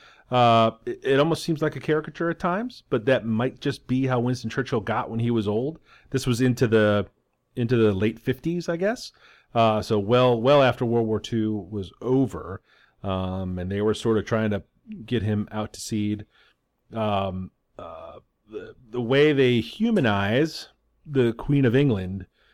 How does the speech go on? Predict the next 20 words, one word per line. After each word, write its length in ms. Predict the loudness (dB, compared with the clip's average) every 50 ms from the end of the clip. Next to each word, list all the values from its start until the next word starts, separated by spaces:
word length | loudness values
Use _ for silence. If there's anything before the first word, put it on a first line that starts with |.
| _ _ _ _ -4
um, 600 | -2 -2 0 0 0 0 -2 -2 -2 -4 -6 -10 _ _ _ _ _ _ _ _ _ _
i-, 40 | -6
is, 480 | -6 -4 -4 -2 -2 -2 -2 -4 -6 -10 -10
I 300 | -10 -6 0 2 2 4
find 180 | 6 6 6
it 40 | 6
very 200 | 6 6 4 4
interesting, 460 | 2 -2 -4 -6 -10 -14 -14 -18 -20 -20 _
just 200 | -10 -10 -6 -6
because 340 | -6 -2 2 2 2 4 2
it's 220 | 0 -2 -2 -2
not 160 | -2 -2 0 0
someone 280 | 0 0 2 2 0
I've 300 | 0 0 0 -2 -4 _ _ -6
ever 240 | -4 -4 -2 -4 -6
put 260 | -4 -4 -4 -4 -2
any 200 | -2 -2 -2 -2
thought 340 | -2 -2 -4 -4 -4 -4 -6
into, 460 | -6 -4 -2 -2 -2 -2 -4 -6 -10 _ _ _ _ _ _ _ _ _ _ _ _ _
and 600 | -2 2 2 4 4 2 2 0 0 -2 -6 -8